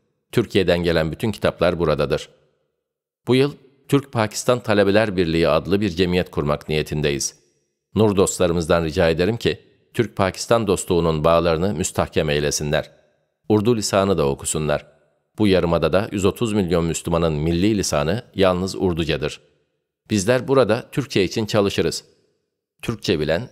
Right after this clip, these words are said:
Sibirya'dan Arnavutluğa kadar altmış milyon Müslüman ve Türkiye'deki yirmi beş milyon Türktür. Nur talebesi kardeşlerime söylüyorum. Nerede olursa olsun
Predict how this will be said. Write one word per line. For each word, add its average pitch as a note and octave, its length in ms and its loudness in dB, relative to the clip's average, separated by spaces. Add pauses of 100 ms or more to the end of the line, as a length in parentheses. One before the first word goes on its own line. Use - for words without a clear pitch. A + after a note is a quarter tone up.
Sibirya'dan F#2+ 640 2
Arnavutluğa F2 680 0
kadar E2+ 300 0 (180)
altmış A2 400 -4
milyon E2+ 260 0
Müslüman F2 500 -2 (360)
ve - 120 -6
Türkiye'deki G2 560 -2
yirmi F2 340 0
beş D#2+ 200 -2
milyon D2+ 280 -2
Türktür. - 520 -8 (840)
Nur A#2+ 120 4
talebesi A2+ 400 0
kardeşlerime F#2+ 640 0
söylüyorum. D2+ 560 -2 (440)
Nerede G#2 300 4
olursa F2+ 420 0
olsun E2+ 420 0